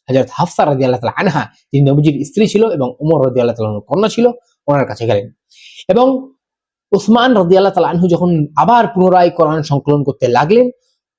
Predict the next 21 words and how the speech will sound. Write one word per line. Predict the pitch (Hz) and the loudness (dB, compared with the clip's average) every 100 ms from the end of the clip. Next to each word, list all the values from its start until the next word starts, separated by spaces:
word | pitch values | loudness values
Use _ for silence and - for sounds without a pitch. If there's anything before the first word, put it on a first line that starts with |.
| - | -4
তখন | 214 240 156 98 - _ _ | 0 2 0 -4 -16 _ _
নাকি | 127 127 196 240 - _ _ _ | -6 -4 -2 -2 -6 _ _ _
এই | 190 240 | 2 2
কোরআনটিকে | - 165 143 131 117 131 180 | 0 0 0 -2 -4 0 0
জ্বালিয়ে | 135 113 135 170 | 2 0 2 4
দিলেন | 190 208 160 156 | 4 2 0 -6
উসমান | - 135 | -4 -2
রাদিয়াল্লাহু | 123 120 131 135 | 0 0 0 0
তাআলা | 143 | -2
আনহু, | 135 185 240 _ _ | 0 0 0 _ _
যাতে | - 170 | -2 0
করে | 208 190 | 2 2
কিনা | 180 170 | 0 -2
উসমান | - 170 240 262 | -4 -4 0 0
রাদিয়াল্লাহু | 240 170 180 165 | 0 2 2 2
তাআলা | 135 120 | 0 -2
আনহু | 127 - 190 226 _ _ _ - | -4 -2 -2 -2 _ _ _ -6
যে | 131 262 | -2 0
কোরআনটি | 269 214 180 151 | 2 2 2 -2
সংকলন | 147 131 127 123 | -4 -2 0 0
করেছে, | 117 117 202 | -2 0 0